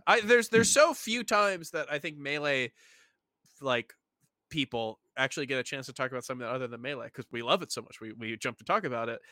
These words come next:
Speaker 2: Mm-hmm.
Speaker 1: Um, but yeah, I, I think it's a great opportunity to just say anything else that's going on with you.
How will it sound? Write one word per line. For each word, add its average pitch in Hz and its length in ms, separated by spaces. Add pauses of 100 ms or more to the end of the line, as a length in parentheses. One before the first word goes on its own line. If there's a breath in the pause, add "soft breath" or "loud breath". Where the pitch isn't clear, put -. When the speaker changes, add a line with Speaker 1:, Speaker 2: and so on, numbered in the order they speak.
Speaker 2:
Mm-hmm. 92 180
Speaker 1:
Um, 120 380
but 214 140
yeah, 214 60
I, 160 180
I 185 40
think 311 140
it's 214 140
a 202 40
great 190 180
opportunity 170 400
to 151 60
just 151 180
say 139 200 (420)
anything 151 300
else 143 180
that's 123 160
going 135 220
on 165 180
with 117 140
you. 104 140